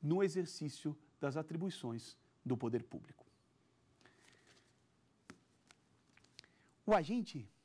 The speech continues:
de pessoa jurídica no exercício das atribuições de poder público traz uma dificuldade para nós intérpretes. A autoridade pública, eu acredito que, que nós conseguimos definir bem como,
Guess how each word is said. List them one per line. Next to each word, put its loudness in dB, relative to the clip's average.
de -6
pessoa 0
jurídica -4
no -2
exercício -4
das -2
atribuições -4
de -6
poder -4
público -4
traz 2
uma -4
dificuldade -8
para -4
nós -4
intérpretes. -12
A 6
autoridade 4
pública, -2
eu 6
acredito -2
que, 2
que 0
nós 4
conseguimos 0
definir 0
bem 2
como, 0